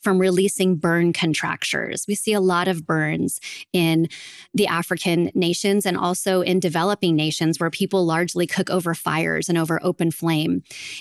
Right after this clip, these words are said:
And children will fall into those fires and get burned. And then their hands, their arms, their legs, different parts of their body will,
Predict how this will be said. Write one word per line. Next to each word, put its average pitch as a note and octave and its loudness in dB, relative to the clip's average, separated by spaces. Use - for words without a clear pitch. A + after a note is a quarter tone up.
And E3+ 0
children F#3 0
will E3+ 0
fall F3 0
into E3+ 2
those D#3+ -2
fires F3+ 0
and F3 2
get D#3+ -4
burned. G3 2
And E3+ 0
then E3+ 2
their - 0
hands, G#3 2
their E3 -2
arms, F#3+ 2
their F3 0
legs, F3+ -2
different F#3+ -2
parts - -4
of E3 -6
their E3 -2
body F3 0
will, E3+ -2